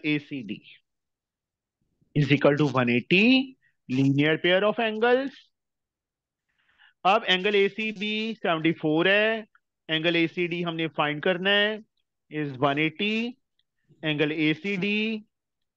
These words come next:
one eighty minus seventy four। Angle A C D becomes equal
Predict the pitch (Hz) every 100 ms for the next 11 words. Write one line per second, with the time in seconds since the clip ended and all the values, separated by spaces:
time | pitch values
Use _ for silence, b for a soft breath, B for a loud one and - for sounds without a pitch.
0 | _ _ 123 117 156 202 214 214 208 180
1 | 170 170 180 147 131 127 104 82 - -
2 | - - - _ _ _ _ _ _ -
3 | B B B B 135 135 139 151 147 147
4 | 214 226 202 208 202 185 185 - 175 151